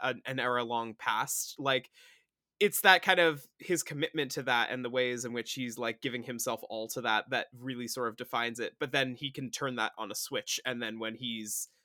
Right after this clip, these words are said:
throwing those tantrums or upset at one of the crew members and really kind of doling out these threats, he's channeling the same sort of thing into how he's going about it. And it,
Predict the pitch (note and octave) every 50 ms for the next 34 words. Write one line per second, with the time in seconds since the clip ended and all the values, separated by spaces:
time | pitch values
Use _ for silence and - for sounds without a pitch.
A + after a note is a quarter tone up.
0 | _ - - - F#3 G3 G#3 F#3+ E3+ D#3 C#3 B2+ - - D3 B2+ A#2 A2 - B2
1 | A2+ A2+ A2 G#2+ - - - B2+ C3 B2+ B2 B2 - - A#2+ - - - C3 -
2 | - - A#2+ - B2+ B2+ A#2+ A2+ G#2+ - A#2+ - - C3 B2+ A#2 A#2 A#2 A2+ A2
3 | A#2 A2+ G#2+ G#2+ A2 A2 - - - A#2+ A#2+ A2+ A2 G#2+ G#2+ G#2+ - _ - _
4 | _ _ - C3+ D3 C#3+ C#3+ C#3 C3+ - - C3+ B2+ B2+ A#2+ A#2+ G#2+ A2+ - B2+
5 | A#2+ B2 B2 A#2+ A2 A2+ A#2 - E2+ E2+ G#2+ - - - - C3+ C#3+ C3+ A2+ -
6 | - - - - D#3+ D3+ C3+ - - _ - - - - D#3+ E3+ E3+ D#3+ D3 C#3
7 | B2+ A2+ G#2 A#2 - - C3+ B2+ A#2+ A#2 A#2 - - B2 A#2 A2+ A2 A2+ G#2+ -
8 | - - - - - C#3 B2 A2+ A2 G#2+ A2+ A#2+ - _ _ _ _ _ - C#3+
9 | D3 C#3 D3 A#2+ B2 B2 A#2 A#2+ A#2+ A#2+ - - B2+ A2+ G#2+ A2 G#2+ A2 A2 A2+
10 | G#2+ G#2 G#2+ G#2 - - A#2 A2+ A2+ A2 - - - -